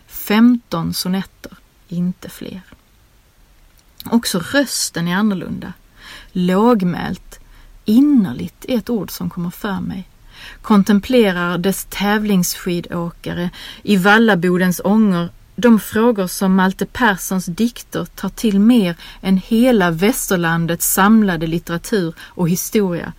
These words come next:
för att fördjupa sig i. Samtidigt ryggar inte heller Gren för de stora perspektiven. Redan i första sonetten liknas bortborstandet av skidans paraffinlager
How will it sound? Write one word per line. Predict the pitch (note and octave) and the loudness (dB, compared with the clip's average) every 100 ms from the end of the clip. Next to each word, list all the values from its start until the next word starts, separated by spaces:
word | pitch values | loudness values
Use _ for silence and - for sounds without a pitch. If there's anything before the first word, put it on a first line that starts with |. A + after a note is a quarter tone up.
| _ | _
för | - E3+ | -12 -6
att | E3 | -6
fördjupa | - E3+ F3+ E3 - - | -4 -2 0 -2 -6 -14
sig | - - - | -12 -12 -12
i. | F#3 _ - - - - - _ _ - _ - - - - | -14 _ -20 -20 -20 -20 -20 _ _ -20 _ -20 -20 -20 -20
Samtidigt | - - G#3+ A#3 A#3 F3+ F3 | -12 2 4 4 4 -2 -2
ryggar | F3 A#3+ A#3 G3+ | 0 0 0 0
inte | A3 A#3+ | 2 2
heller | A3 A#3 G3 | 2 0 0
Gren | F3+ A3+ B3+ G3 - F#3 | -2 -4 -4 -4 -6 -8
för | - F3+ | -8 -6
de | F3+ | -6
stora | - A#3+ B3+ G3 | -2 -2 -2 -6
perspektiven. | - E3+ - F3 - G3+ F#3+ F#3 F#3+ F#3+ _ - _ _ _ - | -8 -12 -12 -16 -12 -12 -10 -12 -14 -14 _ -20 _ _ _ -14
Redan | - G#3+ G#3 | 0 4 6
i | F#3+ | 4
första | - - D4 - - F#3+ | 0 0 0 -2 -8 -8
sonetten | - G#3+ A#3 - _ - E3 F3 | 0 2 2 0 _ -10 -6 -2
liknas | F#3+ A3 - G3 F3 | 0 0 0 -2 -2
bortborstandet | F3 G3+ A3 - G3 A3 F#3 - - E3+ E3 E3+ - - | -2 -2 -2 -10 -2 0 0 -6 -8 -6 -6 -8 -12 -12
av | F3+ | -10
skidans | E3+ - A3 A3+ G3 F3+ | -10 -2 0 2 0 -2
paraffinlager | - F3+ F3 - G#3+ F3 E3 E3 E3+ F3 | -6 -6 -6 -2 -2 -2 -4 -6 -8 -10